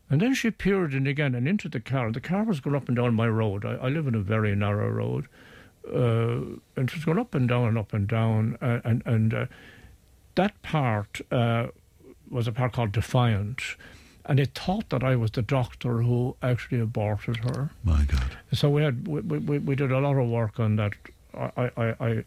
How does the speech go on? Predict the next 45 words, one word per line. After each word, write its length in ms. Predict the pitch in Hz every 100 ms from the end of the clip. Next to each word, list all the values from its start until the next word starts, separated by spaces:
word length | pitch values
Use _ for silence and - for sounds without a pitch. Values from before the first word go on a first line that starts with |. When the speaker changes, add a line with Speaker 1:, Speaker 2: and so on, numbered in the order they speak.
| 131
Speaker 1:
I, 260 | 110 110 -
I 60 | 104
talked 260 | - 110
to 60 | -
Defiant 400 | 113 104 113 98
many 260 | 107 104 101
times 380 | - 110 98
after 220 | 95 - 104
that, 260 | 101 95
and 140 | 104 - - -
finally 520 | - - 127 127 110 113
it, 100 | 110 -
it 140 | -
realised 540 | 120 104 104 107 120 107
that 140 | 95
I 80 | 98
wasn't 400 | 95 117 - 107
the 40 |
doctor. 300 | 98 95 -
It 140 | 101 117
was 180 | 104 - -
profusely 680 | 113 92 135 135 120 - 104
ashamed 600 | 87 110 104 98 101 110
and 160 | 95 - - - -
so 260 | - 131 117
on. 240 | 113 107 107 - -
So 200 | - -
I, 260 | 143 165 160
I 100 | 165
had 260 | 139 202 247
to, 160 | - 143
in 100 | 127
the 140 | 117
end, 180 | 117 110
insist 480 | 110 - 135 110 -
that 80 |
she 140 | 117 131
had 160 | 110
somebody 420 | - 120 113 107 110
with 280 | 113 107
her, 280 | - 123 117 - - - - _
because 640 | 123 113 113 113 107 101
now 300 | 127 113 107
she, 220 | 104 -
she 220 | - -